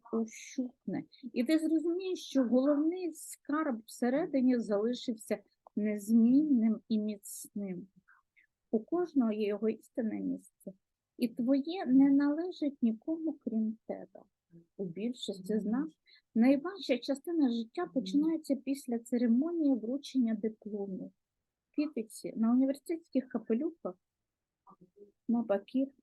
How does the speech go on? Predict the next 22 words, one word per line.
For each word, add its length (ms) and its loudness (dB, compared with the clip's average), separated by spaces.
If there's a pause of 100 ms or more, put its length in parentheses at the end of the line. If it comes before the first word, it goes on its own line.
(220)
капелюхи 460 0
скинута, 760 -2 (120)
промови 560 0 (100)
забути. 920 -10 (460)
І 80 -6
невдовзі 840 -6 (200)
ти 80 -4
можеш 500 -6 (100)
покладатися 920 -2 (120)
тільки 460 -4
на 220 -4
себе 600 -4
у 180 -10
світі 480 -6
магістратури, 1160 -6 (180)
роботи, 760 -4 (340)
мандрівок 760 4
чи 180 -8
військової 680 -6
служби. 640 -14 (680)
Якусь 460 0
мить 300 0